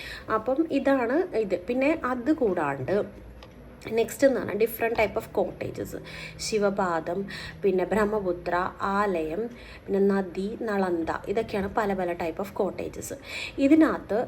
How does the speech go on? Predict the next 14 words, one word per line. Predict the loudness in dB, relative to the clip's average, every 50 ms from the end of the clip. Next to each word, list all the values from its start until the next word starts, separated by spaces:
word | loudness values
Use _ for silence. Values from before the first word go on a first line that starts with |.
| -2 -4
ആ, | -4 -4
ശിവപാദമാണ് | -2 0 0 2 4 4 4 4 4 4 4 4 2 0 0 0 0
ഏറ്റവും | 0 0 -2 2 2 2 4 6
ദൂരെയുള്ളത്. | 4 4 4 4 2 4 2 0 0 -2 -4 -2 -2 -2 -2 -2 -4 -12 -12 -12 -14 -14 -2 0
പിന്നെ | 0 2 2 2
അത് | 4 4 4
കഴിഞ്ഞിട്ട് | 4 4 4 2 0 -2 0 0 0
ബ്രഹ്മപുത്ര, | 0 0 -2 -2 0 0 0 0 0 -2 -2 -2 -2 -2 -2 -2 -2 -8 -16 -16 -18 -8 0
പിന്നെ | 0 2 2 2 0
എന്ന് | 0 0 0 0
പറഞ്ഞാൽ | 0 0 -2 -2 -2 -4 -4 0 2
അടുത്തുള്ളതാണ് | 2 4 4 2 0 4 4 6 6 6 2 2 0 0 -2 -4 -6 -2 -2
ആലയം, | 0 0 0 0 -2 -2 -4 -4 -2 0 0 2
നദി, | 2 2 0 -2 -4 -8 -8 -8